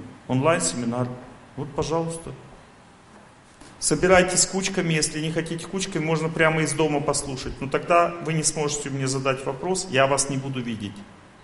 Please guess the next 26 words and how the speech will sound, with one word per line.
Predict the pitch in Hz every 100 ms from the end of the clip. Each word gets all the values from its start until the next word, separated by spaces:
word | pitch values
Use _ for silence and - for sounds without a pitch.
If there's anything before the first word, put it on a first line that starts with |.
| - -
Но | 123
вы | 185
меня | 190 175
будете | - 160 131
слышать | - 113 - - 135
и |
видеть. | 120 95 - - - - - - - - - - - - - - - - - -
Онлайн. | 139 139 107 95 90 - - - - - - - 151
Если | 165 170
вы | 170
хотите, | 165 -
чтоб | - - 139
я | 135 127
вас | 151 180 -
видел, | 180 139 117 104 107 - - - -
улыбаться | 104 95 110 139 - 143
мне, | 139 139 127 - - -
тогда | 160 240
вместе | 233 170 175 -
надо | 156 139 -
собираться. | 131 123 117 - - - - - - - - - - - - - - - - -
И | 127
можно | 147 190 196
тогда | 180 165 170
задать | 160 151 147
вопрос. | 143 - 123 - -